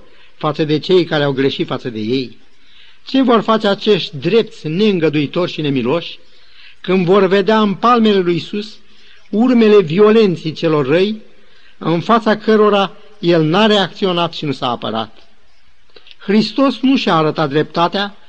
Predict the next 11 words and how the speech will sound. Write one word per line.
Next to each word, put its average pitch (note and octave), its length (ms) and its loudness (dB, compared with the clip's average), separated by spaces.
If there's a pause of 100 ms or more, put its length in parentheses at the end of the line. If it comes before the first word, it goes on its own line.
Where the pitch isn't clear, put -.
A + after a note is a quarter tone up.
(220)
care F3+ 280 0
era F#3+ 280 2
în F#3+ 160 0
totul A3 360 -2
de D#3 120 0
partea E3 320 -2
lui, F#3+ 300 -4 (580)
pentru G3+ 300 0
că - 80 -2
a F3+ 140 4
vrut F3 320 -2